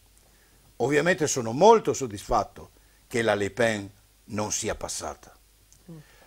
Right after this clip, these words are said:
Speaker 1: Però se passa la linea di quella che io chiamo l'Europa carolingia,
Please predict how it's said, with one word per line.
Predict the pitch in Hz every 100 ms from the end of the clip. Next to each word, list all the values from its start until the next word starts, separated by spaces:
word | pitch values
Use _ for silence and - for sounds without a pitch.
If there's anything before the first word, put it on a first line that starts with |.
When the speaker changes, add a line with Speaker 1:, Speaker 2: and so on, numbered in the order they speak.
| - _
Speaker 1:
Però | 139 160 190 202 - - _ _
se | - - - - 202
passa | 208 - 208 180 - - 87 - - _ _ _
la | 98 120
linea | 131 208 208 147
di | 123
quella | - 180 156
che | 135
io | 151 147
chiamo | 147 143 113 87 80 _ _ _ -
l'Europa | 98 113 135 170 185 143
carolingia, | - 120 110 127 156 101 87 90